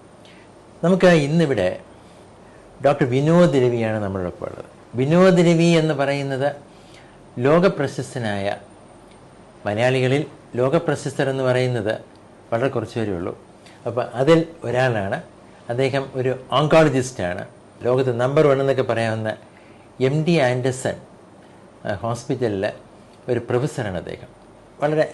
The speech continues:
റെയർ ആയിട്ടുള്ള ട്യൂമേഴ്സ്, സാർക്കോമയൊക്കെയാണ് അദ്ദേഹത്തിൻ്റെ സ്പെഷ്യാലിറ്റി.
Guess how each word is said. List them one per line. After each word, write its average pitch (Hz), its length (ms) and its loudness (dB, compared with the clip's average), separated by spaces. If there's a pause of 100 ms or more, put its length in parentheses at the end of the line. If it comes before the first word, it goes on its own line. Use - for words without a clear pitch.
റെയർ 165 260 6
ആയിട്ടുള്ള 156 440 4
ട്യൂമേഴ്സ്, 123 640 -2 (500)
സാർക്കോമയൊക്കെയാണ് 135 960 0
അദ്ദേഹത്തിൻ്റെ 104 600 -6
സ്പെഷ്യാലിറ്റി. 92 720 -12